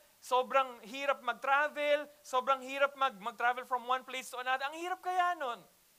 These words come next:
I would have chosen comfort. Ganun naman tayo, di ba? Mas gusto natin ng comfort.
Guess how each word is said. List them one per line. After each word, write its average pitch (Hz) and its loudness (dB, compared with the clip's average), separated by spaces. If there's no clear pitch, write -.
I 269 6
would 302 0
have 254 0
chosen 247 -8
comfort. 196 -8
Ganun 285 -4
naman 320 -4
tayo, 240 0
di 277 -14
ba? 233 -4
Mas 233 -10
gusto 240 -14
natin 262 -4
ng 240 -12
comfort. 214 -8